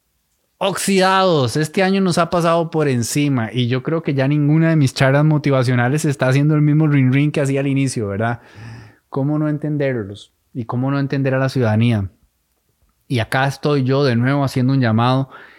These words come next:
este, a la serenidad, a la calma, eh, y a la motivación, mae, a la motivación,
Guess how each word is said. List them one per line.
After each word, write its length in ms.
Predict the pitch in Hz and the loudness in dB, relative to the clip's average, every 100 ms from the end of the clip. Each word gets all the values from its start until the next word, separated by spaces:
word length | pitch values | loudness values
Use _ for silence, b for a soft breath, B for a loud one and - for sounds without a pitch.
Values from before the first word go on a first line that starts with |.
| B _ | B _
este, 560 | 113 - - 107 101 | -6 -6 -4 -2 0
a 80 | 101 | 0
la 120 | 110 | 0
serenidad, 720 | 107 113 110 110 123 139 131 | 0 -2 0 0 0 0 0
a 60 | 117 | -2
la 200 | 104 98 | -4 -4
calma, 540 | 131 139 131 127 117 b b b b b b b b b b _ _ | -2 0 0 -2 -4 b b b b b b b b b b _ _
eh, 540 | - 123 117 110 104 120 | 0 2 4 4 2 2
y 100 | 127 | 2
a 40 | |
la 100 | 117 | 2
motivación, 800 | 113 113 117 110 104 131 160 185 | 2 0 0 -2 -2 0 0 0
mae, 360 | 147 127 160 165 | 2 2 2 2
a 60 | |
la 80 | 127 | 2
motivación, 920 | 110 110 - 110 101 143 156 156 135 | 2 0 0 -2 -2 0 0 0 -2